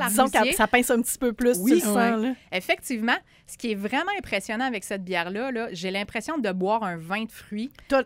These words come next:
Speaker 1: totalement.
Speaker 2: avec quelque chose de, une finale, une belle bulle quand même assez festive, mais avec une finale relativement sèche,
Speaker 3: Mm.
Speaker 2: mais avec quelque chose de quand même une belle rondeur, que le taux d'alcool embarque un petit peu plus, quelque chose de chaleureux.
Speaker 1: C'est vrai qu'on est plus près des vins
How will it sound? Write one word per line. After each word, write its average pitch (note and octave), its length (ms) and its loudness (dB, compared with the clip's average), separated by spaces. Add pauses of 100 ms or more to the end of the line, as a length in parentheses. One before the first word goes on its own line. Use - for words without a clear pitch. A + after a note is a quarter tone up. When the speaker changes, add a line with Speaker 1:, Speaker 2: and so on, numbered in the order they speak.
(120)
Speaker 1:
totalement. A3+ 400 4
Speaker 2:
avec G3+ 280 -2
quelque C4 220 -2
chose E4+ 320 -2
de, G#3 240 0
une G#3 100 -2
finale, B3+ 540 -2
une G#3 100 0
belle D4 300 2
bulle E4+ 300 -2
quand G#3+ 180 -2
même F4+ 140 -2
assez D4+ 240 -2
festive, D4 600 -6
mais A3 120 0
avec F#3+ 280 -2
une A#3 100 0
finale C4 400 -2 (320)
relativement C4+ 840 0
sèche, C#4 600 -4
Speaker 3:
Mm. G3 100 -8 (240)
Speaker 2:
mais G#3 120 -2
avec A3 200 0
quelque A3+ 120 -2
chose D#4 200 -4
de A#3 60 2
quand B3+ 260 0
même D#4 160 0
une A3 100 2
belle A#3+ 180 2
rondeur, A#3 400 0
que - 140 -10
le E3+ 80 -4
taux C#4 240 -6
d'alcool B3 400 -2
embarque G#3 340 -2
un G3 80 -6
petit - 140 -14
peu G3+ 140 -4
plus, C4 200 -6
quelque F3+ 160 -8
chose A3 180 -10
de G#3 100 -6
chaleureux. F#3 580 -2
Speaker 1:
C'est A#3 100 0
vrai A3+ 160 -2
qu'on A#3 160 -2
est F#3 80 -4
plus - 240 -12
près A3+ 400 -4
des F#3 480 -4
vins G#3 380 0